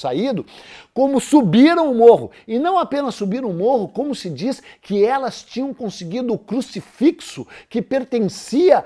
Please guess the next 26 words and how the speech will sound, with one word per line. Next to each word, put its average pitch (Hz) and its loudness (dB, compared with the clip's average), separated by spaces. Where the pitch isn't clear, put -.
à 196 0
própria 311 8
igreja 277 6
do 262 4
Antônio 294 2
Conselheiro, 262 4
lá 185 4
em 294 0
Canudos. 208 0
E 226 0
ergueram 233 0
um 233 -4
oratório, 220 -4
ergueram 190 -2
um 208 -4
campanário 214 -4
lá 262 0
no 359 -2
topo 302 0
do 196 -2
Morro 208 2
da 208 -4
Providência, 185 -6
que - -4
ainda 190 0
existe, 220 -2